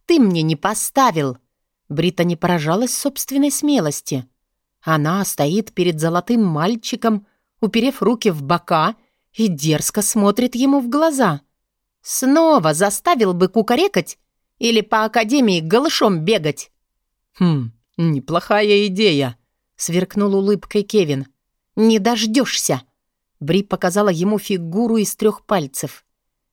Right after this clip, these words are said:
Жизнь с Софой делала своё дело. Девушка переняла многие её дурные манеры. Но вот неожиданность, плохое воспитание в жизни,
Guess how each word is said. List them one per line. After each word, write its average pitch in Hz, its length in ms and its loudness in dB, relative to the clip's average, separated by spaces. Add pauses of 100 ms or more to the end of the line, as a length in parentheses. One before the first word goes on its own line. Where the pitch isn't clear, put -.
(120)
Жизнь 320 480 -2
с - 60 -6
Софой 254 440 -2
делала 185 400 0
своё 156 320 -2
дело. 151 420 -4 (600)
Девушка 180 460 0
переняла 185 480 0
многие 208 600 0
её 208 300 0
дурные 208 420 2
манеры. 180 540 0 (520)
Но 196 100 0
вот 311 200 -2
неожиданность, 330 1080 0
плохое 202 420 0
воспитание 302 680 0
в 165 60 -4
жизни, 214 600 2